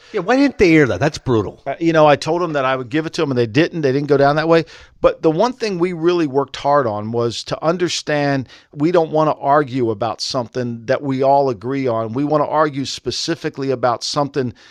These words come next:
Speaker 2: about a prediction. So, for example, like, if you think Mitchell Trubisky is going to overcome his inability to play against better level of comp, you might give him a six. If I think he won't,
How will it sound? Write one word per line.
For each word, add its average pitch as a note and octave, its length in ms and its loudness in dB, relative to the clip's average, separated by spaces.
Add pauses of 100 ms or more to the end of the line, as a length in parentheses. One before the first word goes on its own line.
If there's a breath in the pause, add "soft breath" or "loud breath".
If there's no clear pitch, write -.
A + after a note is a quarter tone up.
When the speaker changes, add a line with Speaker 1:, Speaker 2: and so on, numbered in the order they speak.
(280 soft breath)
Speaker 2:
about C3 280 2
a A#2+ 40 0
prediction. A2 680 -6 (180 soft breath)
So, E3+ 220 -2
for F3+ 220 0
example, D3 600 -4
like, C#3+ 240 0
if C#3+ 180 -8
you G#3+ 180 -6
think F#3 320 -8
Mitchell D#3 280 -2
Trubisky B2 680 -6 (380 soft breath)
is B2+ 240 -2
going D3 300 2
to - 80 -8
overcome D#3 580 0
his A#2+ 160 -2
inability C3 520 -2
to A2+ 80 -8
play C3+ 280 -2
against A#2 400 -6 (320 soft breath)
better C#3+ 240 4
level B2+ 380 2
of - 140 -10
comp, B2+ 360 -6
you D#3 140 -6
might D3+ 240 -2
give C3 160 -4
him B2+ 120 -4
a G#2+ 60 -6
six. - 640 -4 (460 soft breath)
If D3 160 0
I G#3 200 2
think G#3 240 -6
he F#3+ 180 -8
won't, D3 480 2